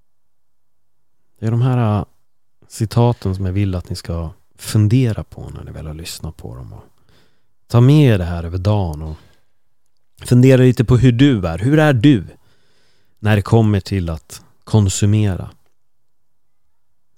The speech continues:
Har du alltid ett behov av att köpa nya grejer?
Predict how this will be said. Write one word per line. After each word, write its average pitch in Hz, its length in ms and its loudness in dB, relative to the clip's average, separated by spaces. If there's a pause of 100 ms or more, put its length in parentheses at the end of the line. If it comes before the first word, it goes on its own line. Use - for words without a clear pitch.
(140)
Har 113 160 0
du 117 60 2
alltid 117 420 0
ett 104 80 -4
behov 107 340 2
av 92 100 0
att 92 100 -4
köpa 95 280 -4
nya 95 260 -2
grejer? 95 540 -6